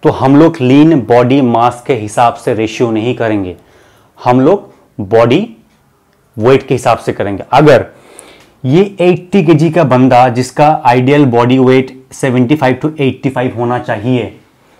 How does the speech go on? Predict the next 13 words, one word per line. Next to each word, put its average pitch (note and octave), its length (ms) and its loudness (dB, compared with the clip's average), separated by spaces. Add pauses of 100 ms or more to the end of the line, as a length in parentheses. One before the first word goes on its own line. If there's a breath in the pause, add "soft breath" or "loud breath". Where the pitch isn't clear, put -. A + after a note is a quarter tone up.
(180 soft breath)
इसके D#3 180 -6
रेशियो C3 300 -2
में C#3 100 -2
होना B2 220 -2
चाहिए, A#2 400 -6 (680 loud breath)
वो D3 200 4
अगर F3 260 4
हम C#3+ 260 2
लोगों D#3+ 200 2
ने E3 100 0
देखा C#3+ 240 -2
कि D#3+ 160 0
वो E3 140 4